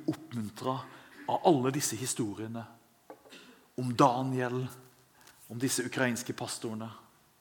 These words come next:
Eller den historien jeg hørte akkurat her for tre uker siden, hvor pastoren i Vinjard i, i, eh, Kristiansand, som er i Vågsbygd, fortalte, vi hadde et sånt treff med pastorer, at, eh,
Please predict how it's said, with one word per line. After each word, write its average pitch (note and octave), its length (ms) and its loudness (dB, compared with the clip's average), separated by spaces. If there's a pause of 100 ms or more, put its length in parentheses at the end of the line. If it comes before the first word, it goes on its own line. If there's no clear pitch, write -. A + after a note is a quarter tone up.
(1400)
Eller A#2+ 220 4
den A#2 180 6
historien A2+ 340 4
jeg A2+ 80 4
hørte A2+ 200 4
akkurat G#2 260 -2
her F#2+ 60 -2
for A2+ 120 -4
tre G#2+ 220 0
uker G2+ 180 -2
siden, F2+ 280 -2
hvor F#2 200 -4 (880)
pastoren G#2+ 460 0
i G#2+ 80 2
Vinjard C#3+ 400 8
i, B2+ 120 4 (180)
i, A#2+ 100 2 (140)
eh, G2 280 0 (220)
Kristiansand, A#2 540 2
som A2 240 -2
er F#2+ 100 0
i G2+ 100 2
Vågsbygd, A#2+ 480 -2 (880)
fortalte, G2 600 -4
vi G2+ 120 0
hadde G2 200 0
et F#2+ 60 -6
sånt F#2+ 140 -8
treff - 320 -6
med F#2+ 120 -8
pastorer, F2+ 480 -8
at, - 160 -12
eh, - 320 -16